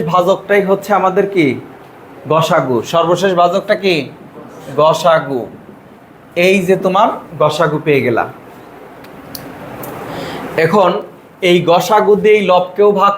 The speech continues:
করব, হরকেও ভাগ করব, তাহলেই লঘিষ্ঠ রূপ হবে। তাহলেই কি হবে? লঘিষ্ঠ রূপ হবে। দেখো, সেভেন্টি ফাইভ বাই টোয়েন্টি ফাইভ আর হচ্ছে হান্ড্রেড বাই টোয়েন্টি ফাইভ। ঠিক আছে,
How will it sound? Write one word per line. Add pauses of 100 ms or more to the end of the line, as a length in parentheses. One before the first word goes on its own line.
করব, (480)
হরকেও
ভাগ (120)
করব, (200)
তাহলেই
লঘিষ্ঠ
রূপ
হবে। (500)
তাহলেই
কি
হবে? (800)
লঘিষ্ঠ
রূপ (120)
হবে। (480)
দেখো, (180)
সেভেন্টি
ফাইভ (180)
বাই (120)
টোয়েন্টি
ফাইভ (760)
আর
হচ্ছে
হান্ড্রেড (100)
বাই (840)
টোয়েন্টি
ফাইভ। (200)
ঠিক
আছে,